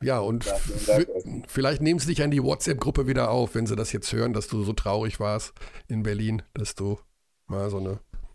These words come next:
Speaker 1: spezielle Nils Giffey-Gruppe bekommst.
Speaker 2: Ja, Luki, Luki muss noch mal ein paar Sachen klären.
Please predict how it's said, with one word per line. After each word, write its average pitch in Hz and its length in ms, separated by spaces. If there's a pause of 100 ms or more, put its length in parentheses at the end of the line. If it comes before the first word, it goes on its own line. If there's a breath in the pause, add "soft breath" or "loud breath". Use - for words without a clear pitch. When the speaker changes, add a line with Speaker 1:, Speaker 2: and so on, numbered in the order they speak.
(140)
Speaker 1:
spezielle 117 420
Nils 110 280
Giffey-Gruppe 101 560
bekommst. 92 460 (800 loud breath)
Speaker 2:
Ja, 107 220
Luki, 123 560
Luki 131 280
muss 117 200
noch 117 80
mal 110 180
ein 107 60
paar 107 160
Sachen 107 300
klären. 104 300